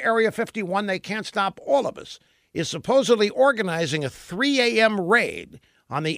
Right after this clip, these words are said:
Alien Center tourist attraction on September twentieth. Kind of like the caravans from Central America have been organized to storm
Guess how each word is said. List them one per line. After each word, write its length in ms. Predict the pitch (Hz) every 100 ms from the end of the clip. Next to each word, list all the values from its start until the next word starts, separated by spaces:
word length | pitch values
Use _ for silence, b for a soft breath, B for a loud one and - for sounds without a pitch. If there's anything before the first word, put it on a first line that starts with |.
| -
Alien 420 | 247 254 226 226
Center 360 | - 220 208 -
tourist 420 | 214 226 196 -
attraction 480 | - 160 160 185 160
on 220 | 170 -
September 680 | 170 - - 208 185 180 -
twentieth. 500 | - 190 117 - _ _ _ _ _ _
Kind 180 | - 247
of 80 | 208
like 140 | 208
the 80 | 214
caravans 640 | - 262 - 110 113 78 -
from 120 | 117
Central 380 | 185 190 196 170
America 520 | 151 131 135 196 - b b
have 100 | 165
been 140 | 180 190
organized 720 | - 226 196 175 170 180 -
to 80 | 170
storm 420 | - 175 175